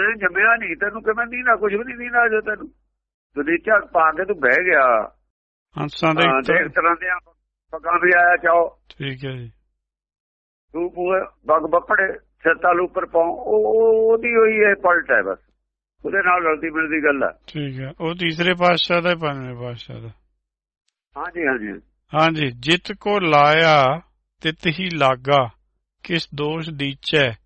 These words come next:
Speaker 2: ਜਾਂ ਹਰ ਐਵੇਂ, ਐਵੇਂ ਭਾਵੈ।"
Speaker 1: ਆਖਰੀ ਪੰਕਤੀ ਨੇ ਬਿਲਕੁਲ ਗੱਲ ਕਲੀਅਰ ਹੀ ਕਰਤੀ, "ਜਿਤ ਕੋ ਲਾਇਆ ਤਿਤ ਹੀ ਲਾਗਾ।" ਉਹਦੀ ਬੁੱਧੀ ਨੇ ਜਿੱਧਰ ਲਾਇਆ, ਉਹਦੇ ਚਿੱਤ ਨੇ,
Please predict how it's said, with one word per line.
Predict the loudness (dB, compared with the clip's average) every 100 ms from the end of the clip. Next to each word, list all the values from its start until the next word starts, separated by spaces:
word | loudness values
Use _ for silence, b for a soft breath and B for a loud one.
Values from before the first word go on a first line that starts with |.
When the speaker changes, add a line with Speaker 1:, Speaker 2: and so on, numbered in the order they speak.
| _ _ _ -2
Speaker 2:
ਜਾਂ | 0 2
ਹਰ | 2 -2 -2
ਐਵੇਂ, | -4 -2 0 0 -2 -6 _ -4
ਐਵੇਂ | -2 2 2 2 2
ਭਾਵੈ।" | 4 2 0 -10 _ _ _ _ _ _ _ _ -4
Speaker 1:
ਆਖਰੀ | 0 2 0
ਪੰਕਤੀ | -2 -8 -4 -4
ਨੇ | -2
ਬਿਲਕੁਲ | -2 0 -2 0
ਗੱਲ | 0 0
ਕਲੀਅਰ | -4 -2 0
ਹੀ | 2
ਕਰਤੀ, | -2 -4 -16 -18 _ _ _ _
"ਜਿਤ | -6 -6 -4
ਕੋ | -2
ਲਾਇਆ | 2 4 4 0 -6 _ _ _ _ _ _ -8
ਤਿਤ | -4 -2
ਹੀ | 0
ਲਾਗਾ।" | 2 2 0 -4 _ _ _ _ _ _ _
ਉਹਦੀ | -6 -4 -4
ਬੁੱਧੀ | -4 -4 -2
ਨੇ | -2
ਜਿੱਧਰ | 0 0 2
ਲਾਇਆ, | 2 4 6 4
ਉਹਦੇ | 4 0 -2 -6 _ _ _ -6
ਚਿੱਤ | -6 -4
ਨੇ, | -8